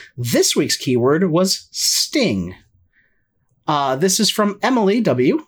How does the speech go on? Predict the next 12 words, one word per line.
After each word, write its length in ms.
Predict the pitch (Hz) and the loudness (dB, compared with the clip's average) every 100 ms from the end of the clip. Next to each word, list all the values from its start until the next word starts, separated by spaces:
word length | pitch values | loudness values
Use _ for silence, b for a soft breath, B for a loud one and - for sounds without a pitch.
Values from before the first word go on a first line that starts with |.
| _ | _
uh, 320 | 175 143 131 123 | -2 0 0 -2
from 420 | - 151 135 127 | -4 -2 0 0
Naperville, 420 | 123 117 131 127 | 0 0 0 0
Illinois. 600 | 120 123 127 175 226 254 | 0 0 0 0 0 -4
And, 460 | 156 165 175 175 190 | -2 0 0 2 2
uh, 320 | 196 202 202 | 2 2 0
Jeff, 480 | 165 - 269 - - | 0 0 0 -2 -4
why 140 | 170 294 | -2 0
don't 220 | 320 - | 0 0
you 120 | 240 | 2
give 220 | 196 220 | 2 2
us 320 | 220 247 - | 0 0 -2